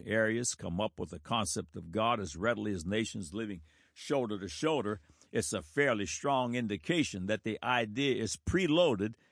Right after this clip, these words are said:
in the genome rather than picked up on the fly.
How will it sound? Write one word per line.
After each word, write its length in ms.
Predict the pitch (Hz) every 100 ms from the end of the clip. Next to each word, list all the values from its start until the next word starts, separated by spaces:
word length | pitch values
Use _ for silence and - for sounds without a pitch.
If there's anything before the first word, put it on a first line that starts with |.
| _ -
in 160 | 127
the 140 | 117 117
genome 600 | 82 156 170 113 120 123
rather 300 | 123 139 127
than 240 | 123 117
picked 260 | - 147 -
up 160 | 131
on 160 | 139 135
the 80 | 123
fly. 520 | - 170 160 98 90